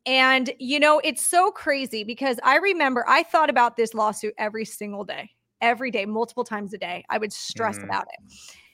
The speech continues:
Speaker 1: And I, after, like, about two weeks, I go, "Okay, well, I better make a lot of money because I'm gonna probably have to pay for something. Like, this is gonna get real
Speaker 2: Mm.
Speaker 1: expensive." So I just came up with a plan instead of worrying, um,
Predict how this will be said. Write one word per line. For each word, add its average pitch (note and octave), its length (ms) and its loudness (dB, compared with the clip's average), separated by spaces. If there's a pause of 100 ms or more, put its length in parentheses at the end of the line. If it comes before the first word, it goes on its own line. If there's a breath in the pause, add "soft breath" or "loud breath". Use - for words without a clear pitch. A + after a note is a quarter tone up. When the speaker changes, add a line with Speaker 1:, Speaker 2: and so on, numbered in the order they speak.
(120 loud breath)
Speaker 1:
And B3 140 2
I, B3+ 220 6 (400)
after, F4+ 420 6
like, A#3+ 400 4 (140)
about A#3+ 320 2
two C#4+ 220 -6
weeks, A#3+ 260 -6
I A3+ 80 2
go, A3 160 2
"Okay, A#3 220 -2
well, A3+ 320 0
I A#3+ 100 0
better A#3 220 2
make A3+ 180 -6
a G#3 80 -2
lot G#3+ 480 2
of G#3 100 -4
money G#3+ 480 -4
because A3 320 -2
I'm G#3+ 100 0
gonna G#3+ 160 -4
probably G3+ 320 -4
have F#3+ 120 -6
to G3 60 -12
pay F#3+ 300 -10 (280)
for G3 100 -10
something. F#3+ 500 -14
Like, G#3+ 180 -4
this A3+ 180 4
is G3 100 -6
gonna G#3+ 180 -2
get G#3 160 -6
real G#3 240 -2
Speaker 2:
Mm. G3+ 340 -8
Speaker 1:
expensive." - 280 -12 (460 loud breath)
So B3+ 360 4
I C#4 220 8
just C4 200 -2
came C4 220 0
up B3 120 2
with A3+ 120 -2
a G#3 40 -6
plan A#3 500 -2
instead B3 380 0
of A3 180 -4 (120)
worrying, A3+ 800 2 (380 soft breath)
um, G#3+ 600 2